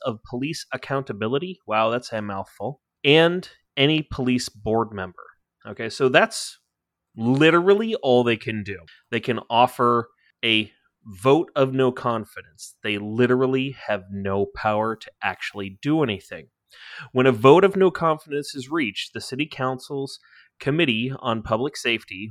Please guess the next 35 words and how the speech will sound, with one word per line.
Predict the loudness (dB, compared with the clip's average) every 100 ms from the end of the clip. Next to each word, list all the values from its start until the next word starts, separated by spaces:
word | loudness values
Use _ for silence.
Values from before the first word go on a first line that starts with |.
| -14
within | -8 -6 -6
fourteen | 0 4 4 2 -4 -2 0 0
days | 4 4 2 -4 -6 -10 -18 _ _ _ -16
holds | -4 6 6 8
a | 2
vote, | 6 6 6 0 -8 _ _ -2
and | 2 2 0 -4 -6 -12
then | -2 -2 -2 -6 -8 _ _
the | -12 -10
city | -8 -6 -4 -4 _ -16
council, | -6 -4 -4 -2 -2 -2 -8 _ -10
uh, | -6 -2
members | -2 -2 -4 -6 -6
will | -8
hold | -2 -4 -4 -10 -10
a |
vote | -6 -4 -6 -8 _ _ _
after | 0 0 0 -2 0
it | 0
is | -2 -4 -4
ratified | 0 2 0 -2 -2 -2 0
by | 0 2 0 -6 _ _
the | -8 -8 -8
public | -4 -2 -2 -4
safety | 0 0 -2 -8
committee. | -8 -8 -8 -10 _ _ _ -6
And | 0 2
then | 4
they | 4 4
must | 2 -2 2
have | 0 0
a |
two-thirds | -6 -10 -2 -2 -2
majority | -6 -4 -2 -2 -4
vote | -4 -4